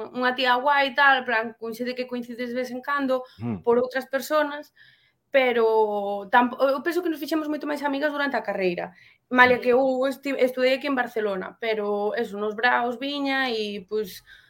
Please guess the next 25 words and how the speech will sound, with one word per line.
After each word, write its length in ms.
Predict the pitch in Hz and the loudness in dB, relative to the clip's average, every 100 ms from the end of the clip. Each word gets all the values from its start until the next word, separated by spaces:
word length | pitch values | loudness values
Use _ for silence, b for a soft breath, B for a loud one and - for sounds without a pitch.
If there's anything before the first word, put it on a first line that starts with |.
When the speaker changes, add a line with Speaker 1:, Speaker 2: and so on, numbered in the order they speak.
| b - | b 0
Speaker 1:
ao 80 | 247 | 2
final, 480 | 247 254 269 302 - | 2 -2 -2 -2 -4
pois, 240 | 285 247 | -6 -2
acabamos 800 | 247 254 262 233 220 208 202 - | 0 2 2 0 -4 -4 -8 -6
coincidindo 1120 | 233 220 226 220 220 208 208 208 202 196 190 _ _ _ _ - | -4 -4 -4 -2 -2 -2 -2 -4 -6 -10 -16 _ _ _ _ -4
no 120 | 240 | 0
mesmo 320 | 240 247 233 | 0 0 -2
grupo 240 | 247 247 | -4 -4
de 160 | 247 254 | -2 -2
xente 640 | 247 311 320 285 311 330 _ _ _ _ - | 0 0 0 -2 -6 -8 _ _ _ _ -4
e 200 | 277 254 | 0 2
logo 320 | 247 247 254 240 | 0 2 2 2
eso, 240 | 240 220 | 0 -4
cando 240 | 220 214 220 | -2 0 0
viñen 300 | 233 233 240 233 | 0 -2 0 2
eu 240 | 240 240 240 | 2 2 -2
facer 240 | 254 240 | -6 -4
o 40 | 247 | -4
mestrado 960 | 240 - 254 247 240 233 240 233 233 233 | -4 0 4 6 4 -2 -2 0 0 0
a 200 | 233 233 | -2 -2
Compos, 560 | 285 294 285 302 302 b b b b b _ - | 0 0 -2 -6 -8 b b b b b _ 0
eh... 1400 | 262 254 247 240 233 226 226 226 214 208 202 196 190 _ _ _ _ _ | 4 6 4 4 2 0 -2 -2 -2 -2 -4 -6 -10 _ _ _ _ _
Ah, 180 | 277 277 | 8 8
sí, 220 | 269 285 | 6 0
xa 100 | 240 | 4